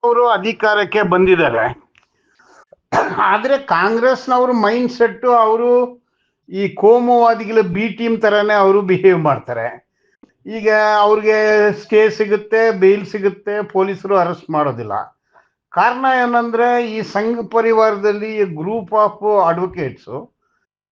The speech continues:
ಒಂದು ಟೀಮ್ ಆಗಿ ವರ್ಕ್ ಮಾಡಿ ಅವ್ರ ಮೇಲೆ ಕೇಸು ರಿಜಿಸ್ಟರ್ ಆದ ತಕ್ಷಣ ಹೈಕೋರ್ಟ್‌ಗೆ ಬರ್ತಾರೆ. ಹೈಕೋರ್ಟ್‌ಗೆ ಬಂದ ತಕ್ಷಣ ಅವ್ರಿಗೆ ಸ್ಟೇ ಸಿಗುತ್ತೆ.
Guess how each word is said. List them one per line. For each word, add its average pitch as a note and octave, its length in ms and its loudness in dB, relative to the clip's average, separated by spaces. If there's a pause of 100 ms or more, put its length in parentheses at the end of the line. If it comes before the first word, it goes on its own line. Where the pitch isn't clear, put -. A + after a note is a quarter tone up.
(160)
ಒಂದು A3+ 480 -4
ಟೀಮ್ C#4 300 -2
ಆಗಿ C4+ 300 0
ವರ್ಕ್ A3+ 380 0
ಮಾಡಿ A3+ 600 0
ಅವ್ರ F#3 280 2
ಮೇಲೆ G3+ 300 0
ಕೇಸು G3+ 600 0
ರಿಜಿಸ್ಟರ್ F#3+ 460 -4
ಆದ F#3+ 140 -2 (120)
ತಕ್ಷಣ G3+ 340 -8
ಹೈಕೋರ್ಟ್‌ಗೆ E3 720 -4
ಬರ್ತಾರೆ. F#3+ 640 -6 (460)
ಹೈಕೋರ್ಟ್‌ಗೆ B3 600 -2
ಬಂದ G3+ 300 -2
ತಕ್ಷಣ G3 500 -4 (1120)
ಅವ್ರಿಗೆ A3 360 0
ಸ್ಟೇ G3 320 2
ಸಿಗುತ್ತೆ. - 680 -10